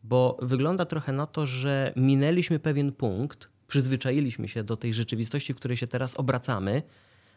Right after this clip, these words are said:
E, tuż za rogiem mamy mnóstwo pomysłów i wizji na to, jak ta praca <laughs> hybrydowa może, e, wyglądać za nawet te dwa czy cztery lata.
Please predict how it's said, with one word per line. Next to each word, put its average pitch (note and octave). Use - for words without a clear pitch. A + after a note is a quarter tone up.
E, A#2+
tuż C#3
za C3+
rogiem C#3+
mamy C3+
mnóstwo D3
pomysłów C3+
i C3+
wizji C#3+
na C#3
to, C#3
jak C3+
ta B2
praca B2+
<laughs> C3
hybrydowa A#2+
może, B2+
e, A#2
wyglądać B2
za A#2+
nawet A#2
te A2
dwa A2
czy A2+
cztery B2
lata. A2+